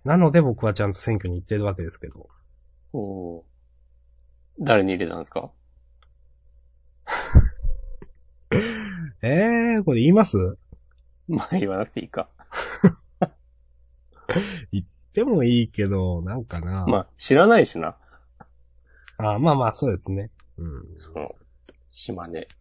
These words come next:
Speaker 2: 島根何区みたいな。
Speaker 1: うん。
Speaker 2: 俺自分が埼玉の何区なのかも知らなかったからな、結局。
Speaker 1: 僕も
Speaker 2: で、言ったら、
Speaker 1: 知らないです。
Speaker 2: あ、これしかいないんだと思って。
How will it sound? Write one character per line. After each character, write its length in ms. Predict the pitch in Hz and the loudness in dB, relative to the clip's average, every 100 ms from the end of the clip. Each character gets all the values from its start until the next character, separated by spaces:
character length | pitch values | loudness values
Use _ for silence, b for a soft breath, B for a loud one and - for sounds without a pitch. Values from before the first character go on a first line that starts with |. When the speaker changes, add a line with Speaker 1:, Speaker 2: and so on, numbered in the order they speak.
| _ | _
Speaker 2:
島 300 | - - 107 | -8 -2 0
根 140 | 92 90 | 0 -2
何 240 | 90 87 | -2 -4
区 180 | - 82 | -6 -10
み 80 | 78 | -10
た 100 | 69 | -10
い 60 | 67 | -10
な。 140 | 67 - - _ | -12 -16 -20 _
Speaker 1:
う 100 | 107 | -6
ん。 340 | 95 78 62 - _ _ _ _ _ - _ _ _ _ _ _ _ _ | -6 -6 -12 -20 _ _ _ _ _ -20 _ _ _ _ _ _ _ _
Speaker 2:
俺 180 | 131 139 | 0 2
自 160 | 113 | 2
分 160 | 143 214 | 2 2
が 80 | 226 | 2
埼 200 | 269 269 | 2 4
玉 180 | 139 104 | 2 0
の 120 | 101 | 0
何 240 | 107 180 | 0 -2
区 100 | - | -4
な 100 | 113 | -6
の 100 | 90 | -6
か 120 | 87 85 | -8 -10
も 180 | 78 - | -10 -8
知 140 | 120 | -2
ら 100 | 127 | 0
な 100 | 139 | 0
か 140 | - | -4
っ 40 | - | -12
た 100 | - | -12
か 40 | |
ら 100 | - | -12
な、 120 | - - _ - | -14 -20 _ -20
結 100 | 120 | -14
局。 200 | - - _ _ _ _ _ _ - _ _ _ _ _ - _ 101 | -14 -14 _ _ _ _ _ _ -20 _ _ _ _ _ -20 _ -8
Speaker 1:
僕 220 | 98 110 | -8 -2
も 80 | 143 | 0
Speaker 2:
で、 100 | - | 2
言 100 | 110 | 0
っ 20 | |
た 220 | - 208 | 6 10
ら、 160 | 190 113 | 10 10
Speaker 1:
知 0 | |
ら 40 | |
な 0 | |
い 20 | |
で 160 | 127 113 | 10 8
す。 60 | 85 | 6
Speaker 2:
あ、 60 | B B B B _ _ _ - | B B B B _ _ _ 0
こ 180 | 175 | 6
れ 140 | 233 339 | 8 8
し 80 | - | 6
か 140 | 135 | 6
い 60 | 123 | 8
な 120 | 120 | 8
い 60 | 110 | 6
ん 40 | |
だ 140 | 95 | 2
と 140 | - 85 | 0 -2
思 100 | 82 | -4
っ 40 | |
て。 380 | - 80 78 | -4 -2 -2